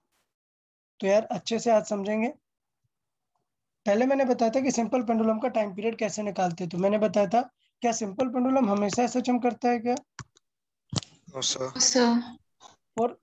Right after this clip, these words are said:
Speaker 1: small angle only एसएचएम करता है, और उसका time period क्या आता है, टू पाई under root L by G, और जहाँ पे दोनों effective टर्म होते हैं।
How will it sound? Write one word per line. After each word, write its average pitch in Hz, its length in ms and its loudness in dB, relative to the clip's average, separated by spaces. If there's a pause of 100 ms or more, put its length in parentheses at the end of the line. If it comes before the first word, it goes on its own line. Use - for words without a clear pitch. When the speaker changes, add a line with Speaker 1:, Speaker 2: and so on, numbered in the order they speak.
(120)
Speaker 1:
small 240 440 4
angle 190 300 2
only 175 340 -6 (140)
एसएचएम 185 400 -6
करता 175 340 -6
है, 180 120 -2 (500)
और 196 100 2
उसका 202 220 -2
time 214 180 4
period 226 300 0
क्या 233 140 4
आता 233 220 0
है, 247 160 2 (600)
टू 226 60 -2
पाई 226 240 2
under 226 200 -2
root 226 140 -2
L 208 180 0
by 208 140 -2
G, 233 180 -2
और 220 120 2
जहाँ 175 220 2
पे 240 140 -4
दोनों 202 360 0
effective 240 600 0 (500)
टर्म 185 240 2
होते 175 240 -8
हैं। 170 180 -6